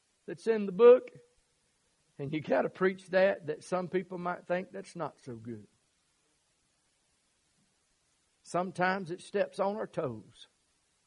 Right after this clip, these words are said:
Sometimes it brings us to a point to where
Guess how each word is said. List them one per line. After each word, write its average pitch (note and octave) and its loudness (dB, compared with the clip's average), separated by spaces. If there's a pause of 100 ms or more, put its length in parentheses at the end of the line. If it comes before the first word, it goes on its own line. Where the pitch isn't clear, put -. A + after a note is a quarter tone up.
(1500)
Sometimes F#3+ -2
it E3+ -10
brings F#3 0
us - -8
to F3 -4
a D#3+ 0
point G3 -2
to D#3 -8
where E3 0